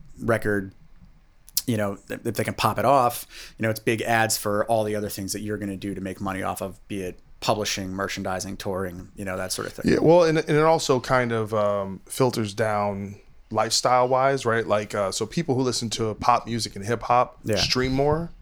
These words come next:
Speaker 1: Mm-hmm.
Speaker 2: than other people. So though you look at the numbers, it's like for hip-hop, it's so off the charts
Speaker 1: Oh, yeah, absolutely.
Speaker 2: compared to, to, the, to these other genres. So it's not really, uh, equitable in, in that regard. And, you know, like me, I think there's situations where, let's say, like me, I give ten dollars to,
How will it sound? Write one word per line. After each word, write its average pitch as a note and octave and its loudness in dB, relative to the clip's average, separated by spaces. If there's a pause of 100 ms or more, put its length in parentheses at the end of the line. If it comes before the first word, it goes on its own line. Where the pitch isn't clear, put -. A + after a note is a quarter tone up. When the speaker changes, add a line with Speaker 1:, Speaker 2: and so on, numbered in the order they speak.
(160)
Speaker 1:
Mm-hmm. C3 2
Speaker 2:
than B2 4
other A#2+ 2
people. B2 0
So A2 2
though G#2+ 2
you C#3+ 4
look D#3 6
at - -16
the A#2+ 0
numbers, A2 0 (340)
it's A#2 0
like G#2+ 2
for A2 2
hip-hop, A#2+ 2
it's B2+ 2
so D3+ 6
off B2+ 4
the B2 -2
charts A#2+ 6
Speaker 1:
Oh, A2+ 4
yeah, G#2+ 0
absolutely. G#2 -4
Speaker 2:
compared B2+ 4
to, G#2+ 0
to, B2 0
the, A#2 -6
to B2+ 0
these A#2 0
other G#2 0
genres. A#2 2 (380)
So B2 4
it's A2+ -2
not A2+ 4
really, G#2 -4 (160)
uh, F#2 -2
equitable A2 -2
in, F#2+ -6
in G#2 -8
that D3 4
regard. G#2+ 2
And, G2+ -8 (200)
you C#3+ 4
know, - 2
like A#2+ 2
me, F3 6
I D#3 6
think D#3 -2
there's B2 2
situations B2 0
where, A2 2
let's B2+ 2
say, B2 2
like A2+ -2
me, B2 0
I A2 0
give A#2+ -4
ten B2+ -4
dollars G2+ 0
to, G2+ -8